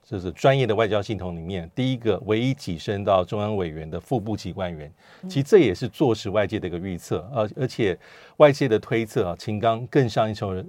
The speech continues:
Speaker 1: 楼，应该是更早之前就有这样的蛛丝马迹现象。
Speaker 2: 就二十大里头，他成为中央委员委之后，就应该确定他会是部长。
Speaker 1: 应该确定，因为其他还有几位，但是那几位的几率都不大，等一下可以提到。
Speaker 2: 哦，嗯。
Speaker 1: 那第二个就是王毅的更上一层楼，成为政治局的委员。因为王毅已经到了六十九岁一个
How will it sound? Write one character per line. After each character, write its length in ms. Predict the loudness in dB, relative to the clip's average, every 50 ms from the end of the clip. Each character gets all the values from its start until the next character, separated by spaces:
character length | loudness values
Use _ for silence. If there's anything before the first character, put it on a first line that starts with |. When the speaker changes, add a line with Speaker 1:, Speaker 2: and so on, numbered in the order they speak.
| -10 -6
Speaker 1:
楼， 200 | -6 -4 -4 -2
应 60 | -2
该 100 | -2 -2
是 120 | -4 -4
更 200 | -2 -2 -2 -2
早 160 | -2 -6 -8 -10
之 160 | -8 -10 -10
前 220 | -8 -8 -10 -10 -4
就 160 | 0 2 4
有 120 | 4 4
这 120 | 2 0 -2
样 60 | -2
的 80 | -2
蛛 180 | -6 -6 -8 -8
丝 140 | -8 -6 -8
马 180 | -8 -8 -8
迹 140 | -10 -10 -12
现 140 | -8 -2 0
象。 80 | 0 0
Speaker 2:
就 120 | 2 2
二 80 | 0 0
十 140 | 0 -4
大 220 | -6 -4 -4 -4 -4
里 120 | -6 -8
头， 200 | -8 -8 -8 -8
他 120 | -8 -8 -8
成 200 | -8 -8 -6 -4
为 160 | -2 -2 -2
中 140 | -2 -4 -4
央 140 | -4 -4 -4
委 120 | -4 -4
员 260 | -4 -6 -8 -10 -14 -10 -6
委 180 | -4 -4 -4 -6 _ -10
之 120 | -8 -6
后， 220 | -2 0 0 0
就 160 | 0 0 -6 -6
应 100 | -6 -4
该 140 | -4 -6
确 260 | -6 -6 -6 -6 -6 -6
定 200 | -6 -10 -12 -12
他 180 | -12 -12 -10
会 160 | -8 -8 -8
是 80 | -4 -2
部 20 |
长。 40 | 0
Speaker 1:
应 60 | 2
该 140 | 4 4 4
确 220 | 4 2 0 -2 0
定， 160 | -2 -4 -2
因 60 | 2
为 120 | 4 4
其 280 | 4 2 0 -2 -2 -2
他 240 | 0 2 2 2 2
还 140 | 2 2 2
有 100 | 2 0
几 220 | -2 -4 -4 -2
位， 140 | -2 -2 -2
但 160 | -2 -2 -4
是 80 | -2 -2
那 120 | -2 -2
几 160 | -2 -2 -4
位 120 | -2 -2 -4
的 140 | -4 -6
几 180 | -10 -8 -8 -8
率 200 | -6 -6 -8 -8
都 140 | -6 -6 -8
不 120 | -8 -8 -12
大， 200 | -10 -6 -6 -6 -6 _ _ -6
等 100 | -6 -4
一 40 |
下 140 | -2 -2 -2
可 120 | -2 -4 -6
以 60 | -6
提 120 | -6 -8 -12 -8 -4
到。 120 | 0 0 0
Speaker 2:
哦， 160 | -2 _ _ -16
嗯。 180 | -16 -14 -14 -16 -12 _ 2
Speaker 1:
那 120 | 4 4
第 140 | 6 6 8
二 40 | 10
个 100 | 10 10
就 160 | 10 8 2
是 140 | 2 2 2
王 220 | 4 4 4 4
毅 100 | 4 0
的 120 | -2 -2 -2
更 220 | 0 0 -2 -2
上 200 | 0 -2 -2 -2
一 60 | -2
层 240 | -6 -8 -8 -8 -8 -8
楼， 120 | -8 -10 -10
成 180 | -10 -8 -6 -4
为 140 | -4 -4 -4
政 200 | -2 -2 -2 -2
治 140 | -2 -6
局 220 | -8 -6 -6 -6 -4
的 100 | -4 -4
委 140 | -6 -8 -10
员。 240 | -10 -12 -14 -12 -10
因 100 | -8 -4
为 100 | -2 0
王 200 | 2 2 2 2
毅 100 | 2 0
已 80 | -2 -2
经 200 | -4 -6 -6 0
到 200 | 2 4 4 4
了 120 | 4 2
六 180 | 0 0 0 0
十 160 | 0 -2 -6
九 220 | -6 -4 -4 -4
岁 220 | -2 -4 -4 -4 -4
一 20 |
个 240 | -4 -6 -6 -8 -8